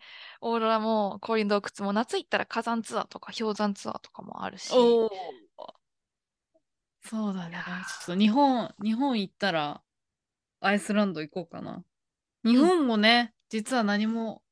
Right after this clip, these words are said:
Speaker 2: 私あんまり日本逆に行ってないからさ、日本も旅行行かなきゃって思ってた。
Speaker 1: あ、そうなんだ。
Speaker 2: 思ってるんだけど、
Speaker 1: あんま行ってないんだ。
Speaker 2: うん。なんか、四十七都道府県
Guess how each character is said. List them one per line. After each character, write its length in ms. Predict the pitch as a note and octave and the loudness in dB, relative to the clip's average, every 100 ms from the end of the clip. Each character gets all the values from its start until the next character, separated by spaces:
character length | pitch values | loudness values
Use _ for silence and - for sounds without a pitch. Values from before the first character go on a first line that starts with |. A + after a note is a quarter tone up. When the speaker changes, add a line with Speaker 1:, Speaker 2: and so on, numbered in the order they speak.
| _ | _
Speaker 2:
私 240 | G3+ G#3 | -8 -4
あ 100 | G#3+ | 0
ん 100 | A3+ | 0
ま 120 | C4+ C#4+ | 0 2
り 260 | C#4+ - _ | 0 -2 _
日 160 | A#3 A#3 | -2 0
本 420 | C4 C4+ A#3 F3 | 0 0 -2 -4
逆 260 | F#3+ F#3+ A3 | -6 -4 -2
に 120 | G#3+ | -2
行 80 | G#3 | -4
っ 40 | |
て 160 | - G#3+ | -6 -6
な 180 | G#3 F#3+ | -4 -4
い 140 | F#3 _ _ | -8 _ _
か 140 | - E3 | -6 -4
ら 160 | D#3 | -4
さ、 280 | D#3+ F3+ F#3+ - _ _ _ - _ _ | -6 -10 -10 -16 _ _ _ -20 _ _
日 100 | G3 | -2
本 180 | G3+ A3+ | 0 2
も 100 | G3 | 0
旅 160 | F3 F3 | 0 -2
行 200 | G#3+ G3+ | -2 -2
行 120 | F#3+ | -2
か 140 | G#3+ | -4
な 160 | G#3 G3 | -4 -4
き 100 | F#3+ | -4
ゃ 120 | F3 | -6
っ 60 | E3 _ | -8 _
て 260 | D3+ - - | -8 -8 -6
思 220 | F3+ F3+ | -4 -2
っ 60 | F3 | -6
て 120 | - | -14
た。 320 | - A1+ - - _ _ _ _ _ _ _ _ _ _ _ _ | -14 -12 -14 -16 _ _ _ _ _ _ _ _ _ _ _ _
Speaker 1:
あ、 80 | A#3 | -14
そ 180 | - F#4+ | -12 -8
う 20 | |
な 100 | A3 | -8
ん 40 | |
だ。 60 | F3+ | 0
Speaker 2:
思 140 | A3+ | 2
っ 80 | C4+ | 2
て 140 | C4 A#3 | 4 4
る 140 | A3+ | 4
ん 80 | G#3+ | 2
だ 140 | A3 | 2
け 100 | A3+ | 0
ど、 340 | A3 A#3+ A#3 - _ _ _ _ G3 | -2 -4 -4 -10 _ _ _ _ -4
Speaker 1:
あ 40 | |
ん 20 | |
ま 20 | G3 | -2
行 260 | F#3 E3+ | -2 -6
っ 40 | G3 | -8
て 20 | |
な 80 | G#3+ | -2
い 20 | |
ん 0 | |
だ。 0 | |
Speaker 2:
う 0 | |
ん。 0 | |
な 100 | G3+ | 0
ん 40 | - | -2
か、 60 | _ _ - | _ _ -4
四 220 | C#4+ D4 | 0 2
十 120 | G#3 | 0
七 340 | G#3 A3 A#3+ | 0 2 0
都 120 | A3+ B3+ | 0 2
道 200 | B3+ B3 | 2 0
府 100 | - | -2
県 400 | G#3+ F#3+ F3+ | -2 -2 -8